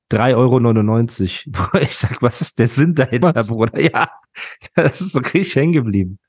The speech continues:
Speaker 2: Ja, auf jeden Fall, äh, äh, wo wir noch mal bei, bei den Filmen sind, ähm,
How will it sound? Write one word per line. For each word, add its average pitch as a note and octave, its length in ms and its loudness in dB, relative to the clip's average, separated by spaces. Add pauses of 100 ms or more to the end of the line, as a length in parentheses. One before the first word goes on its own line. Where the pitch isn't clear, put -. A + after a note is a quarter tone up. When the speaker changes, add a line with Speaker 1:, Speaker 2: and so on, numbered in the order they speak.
(2750)
Speaker 2:
Ja, A2+ 120 2
auf D3 140 0
jeden D#3+ 140 2
Fall, D3 220 2
äh, B2 680 -2
äh, A2+ 100 -2
wo B2+ 280 0
wir D3+ 80 4
noch C#3 120 2
mal D3 120 2
bei, B2+ 360 0
bei B2 140 0
den C3 120 4
Filmen D#3+ 280 2
sind, B2+ 340 -2 (640)
ähm, A2+ 520 4